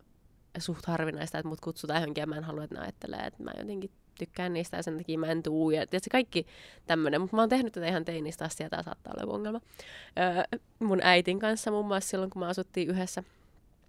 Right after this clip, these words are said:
niin se tosi usein teki sitä, että se sanoi, niinku, että no lähet sä munkaan vai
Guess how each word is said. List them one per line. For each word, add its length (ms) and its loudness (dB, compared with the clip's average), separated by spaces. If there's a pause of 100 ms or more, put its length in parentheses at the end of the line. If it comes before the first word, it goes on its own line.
(260)
niin 300 2 (1600)
se 140 -2
tosi 360 4
usein 380 0
teki 260 -2
sitä, 240 -6
että 140 -6
se 80 -8
sanoi, 300 -4
niinku, 320 -6
että 260 -6
no 100 -4
lähet 180 -2
sä 80 -6
munkaan 420 0
vai 120 0